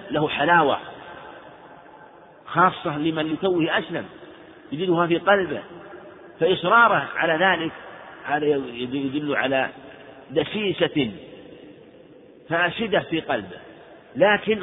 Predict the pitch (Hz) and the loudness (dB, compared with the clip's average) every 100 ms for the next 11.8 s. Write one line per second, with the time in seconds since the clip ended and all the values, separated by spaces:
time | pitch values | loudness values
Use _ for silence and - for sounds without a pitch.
0 | - 233 220 226 - 208 185 175 185 180 | 0 2 4 4 6 4 6 2 4 4
1 | 175 175 226 208 185 160 165 139 151 135 | 4 6 6 8 6 6 0 0 0 -2
2 | - - - - - 156 151 214 196 151 | -12 -16 -16 -16 -4 0 6 6 6 2
3 | 180 175 151 175 160 - 147 147 - - | 0 4 6 6 4 2 -2 -2 -12 -16
4 | - - - 175 175 165 147 180 175 165 | -16 -14 0 2 4 2 6 8 10 8
5 | - - - - - - - - - 170 | 4 -8 -12 -12 -14 -14 -14 -12 2 4
6 | 151 165 185 170 165 175 170 170 156 170 | 6 4 2 2 2 2 2 0 -2 -2
7 | - - - - 247 - 190 190 190 180 | -4 -16 -8 -4 -2 2 2 2 -2 -2
8 | 185 180 170 170 117 175 139 110 - - | 0 0 0 0 2 2 0 -4 -8 -16
9 | - - - - - - - 180 180 - | -18 -20 -20 -20 -20 -16 -2 0 0 2
10 | 196 196 185 170 180 185 160 170 151 185 | 4 6 4 0 0 0 0 -2 2 2
11 | 165 160 156 151 147 170 139 113 | 2 0 0 0 2 2 2 -4